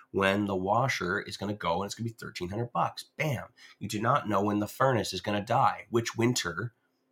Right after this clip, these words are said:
you know, which December you turn on the furnace and so, or November, you turn on the furnace and suddenly, bam, furnace is done. It's, it's seventy-two hundred bucks.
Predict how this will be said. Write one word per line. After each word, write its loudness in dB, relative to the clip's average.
you 0
know, 4
which 0
December 2
you -4
turn 2
on 4
the 0
furnace 4
and -6
so, -2
or 0
November, 0
you -6
turn -4
on 0
the -6
furnace 0
and -10
suddenly, -2
bam, 4
furnace 0
is -4
done. -4
It's, -8
it's -4
seventy-two -2
hundred -8
bucks. -10